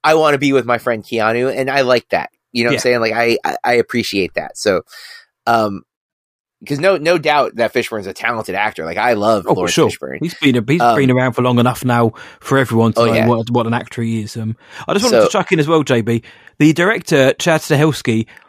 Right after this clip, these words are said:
Speaker 2: has said, and he said that Keanu might have a slightly different take, but he said that all four films take,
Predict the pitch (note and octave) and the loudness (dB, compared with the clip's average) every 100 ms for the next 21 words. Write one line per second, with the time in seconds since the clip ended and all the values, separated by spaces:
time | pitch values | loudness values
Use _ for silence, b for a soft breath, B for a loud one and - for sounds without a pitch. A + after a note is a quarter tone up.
0 | b _ _ - D3+ - F3+ C3 A#2+ C3 | b _ _ -4 -2 0 2 2 2 2
1 | C#3 E3 C#3+ - C3+ - D3+ C#3 C3+ C3+ | 2 2 0 0 -2 -2 0 4 4 4
2 | C#3 C3 B2 - - F3 C3+ D3 C3+ C#3 | 2 -2 -4 -6 -2 0 2 2 2 0
3 | - C3+ A#2+ B2 A2 B B B E3+ - | 0 0 0 -2 -2 B B B -6 0
4 | F#3 - G#3+ G3+ A#3 G#3 - G3 C3+ B2 | 0 4 2 2 2 2 4 2 2 0
5 | - D3+ - | -2 -4 -4